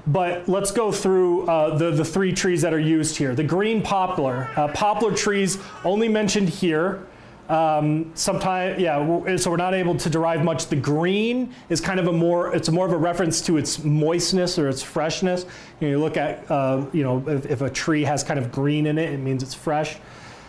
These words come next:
Um, so, um, poplar in Hebrew is, uh, livna, which is similar to Lavan.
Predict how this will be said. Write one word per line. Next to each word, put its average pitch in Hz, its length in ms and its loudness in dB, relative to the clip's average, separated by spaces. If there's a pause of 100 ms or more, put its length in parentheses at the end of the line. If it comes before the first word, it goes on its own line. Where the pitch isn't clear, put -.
(260)
Um, 143 500 2 (500)
so, 160 640 0
um, 143 480 2 (1080)
poplar 180 840 0
in 165 200 0
Hebrew 160 760 2
is, 147 480 0
uh, 143 400 0 (160)
livna, 170 800 0 (340)
which 175 240 2
is 143 200 2
similar 180 760 0
to 147 640 0
Lavan. 147 720 0